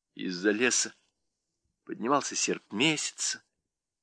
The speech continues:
и каменные валуны на росистых лугах белели, как кости. Низко и бесшумно пролетали птицы,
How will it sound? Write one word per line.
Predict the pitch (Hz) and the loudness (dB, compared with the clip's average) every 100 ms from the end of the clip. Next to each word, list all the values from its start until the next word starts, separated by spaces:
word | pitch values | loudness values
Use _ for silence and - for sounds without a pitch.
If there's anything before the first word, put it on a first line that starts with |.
| _ | _
и | - | 4
каменные | 143 123 104 101 98 | 4 4 2 2 4
валуны | 104 113 120 165 170 | 4 4 4 6 6
на | 160 160 | 6 6
росистых | 156 - - 147 - 147 139 - | 4 2 -2 -2 0 0 -2 0
лугах | 147 131 151 - | 0 8 6 6
белели, | 117 143 147 143 | -4 -2 0 0
как | 143 147 - _ _ | -2 -4 -4 _ _
кости. | - 143 143 - - - - - _ _ _ _ _ _ _ _ _ _ - | -10 -4 0 2 0 -4 -12 -16 _ _ _ _ _ _ _ _ _ _ -6
Низко | 127 151 156 143 - 104 | 0 4 4 2 2 2
и | |
бесшумно | 95 101 - - - 110 107 104 - _ _ _ _ _ | 2 2 4 2 0 -4 -4 -8 -10 _ _ _ _ _
пролетали | - 92 85 90 90 | -2 0 2 0 -2
птицы, | - - 160 151 - - | -2 -2 -2 -2 2 2